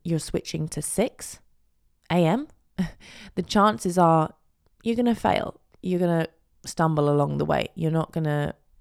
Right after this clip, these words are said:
fulfill totally that goal, especially if you go to bed the same time as you've been going when you get up at nine. I had a student recently,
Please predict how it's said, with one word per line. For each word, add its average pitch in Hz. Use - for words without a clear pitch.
fulfill 151
totally 160
that 160
goal, -
especially 165
if -
you -
go 170
to 170
bed 170
the 180
same 180
time 170
as 170
you've 170
been 165
going 165
when 165
you 170
get 175
up 170
at 160
nine. 170
I 190
had 214
a 214
student 165
recently, -